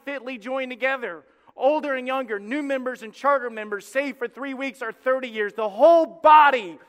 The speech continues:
fitly joined together and compacted." Unity, "by which every joint supplieth." Every person has a role according to the effectual working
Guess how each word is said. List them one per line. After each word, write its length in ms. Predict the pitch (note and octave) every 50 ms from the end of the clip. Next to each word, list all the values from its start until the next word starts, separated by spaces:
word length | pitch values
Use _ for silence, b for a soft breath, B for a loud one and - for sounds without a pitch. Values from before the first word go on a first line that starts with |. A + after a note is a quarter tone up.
| b b b b b _ _ _ _
fitly 480 | - D#4+ E4 C#4 - A#3 B3+ C4 A#3 G#3
joined 640 | E3+ E3+ F3+ G3 C#4+ E4 E4+ D#4+ D4 C#4 C4 B3 A#3+
together 800 | - B3 G#3+ F3 E3 C#4 C#4+ C#4+ C4+ C4 C4 A#3+ A3 G3 F3 - _ _ _ _ _ _ _ _ _ _ _ _ _ _ _ _ _ _ _ _ _ _ _ _ _ _ _ _ _ _ _ _ _ _
and 140 | - G3 G3+
compacted." 800 | - - A#3 A#3+ A#3 A3 A3 A3+ B3 B3+ C4 B3+ - A#3+ F3 C3+ A#2 A#2 _ _ _ _ _ _ _ _ _ _ _ _ _ _ _ _ _ _ _ _ _ _ _ _ _ _ _ _ _
Unity, 640 | D3+ F3 A3 A#3 A#3+ A#3 G#3+ A3 F#3+ E3 - _ _ _ _ _ _ _ _ _ _ _ _ _ _ _ _ _ _ _
"by 140 | - G#3+ A#3
which 260 | A#3+ A#3+ A#3 A#3 - -
every 320 | - B3 C4+ B3+ C#4 C#4 A#3
joint 340 | G3 A#3+ C4 C4+ C4 B3
supplieth." 640 | - B3+ B3 B3+ - A#3+ B3 A#3+ A#3 G#3 E3+ C#3+ C#3 - B B B B B _
Every 520 | - C4 D4 C#4+ B3+ D4 D4+ D4 C#4 B3 - _ _ _
person 640 | _ - C4+ D4+ D4+ C#4+ - - C4 C#4 C4+ - b b b b _
has 440 | - A#3+ C#4 D4 D4 C#4+ C#4 A3+ A#3 - -
a 140 | B3 B3+
role 720 | B3 A#3 G3 G#3 B3 B3+ B3+ B3 A#3 A3+ G#3+ F#3+ F3 _ b b b b b b b b b b _ _ _ _
according 460 | - _ - A#3 A#3 A3+ A3+ A3 A3
to 100 | - A3
the 120 | G#3+ G3
effectual 460 | F#3+ G3 _ A3 A3 A3 A3 - A3
working 600 | G3+ F#3 G#3 A3 A3 G#3+ A3 A3 A3 G#3+ A3 A3